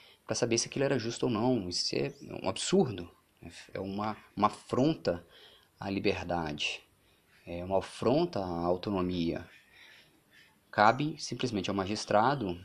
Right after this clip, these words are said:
ele vai só homologar, né, ou, ou decretar aquele divórcio,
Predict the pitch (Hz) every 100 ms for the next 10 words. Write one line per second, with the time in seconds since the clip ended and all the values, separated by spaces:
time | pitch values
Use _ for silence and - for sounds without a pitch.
0 | - _ _ - 95 92 95 92 90 -
1 | 85 - - 85 92 107 95 78 85 123
2 | 101 82 85 - - _ _ - 85 92
3 | 101 92 85 78 92 85 95 87 110 139
4 | - 92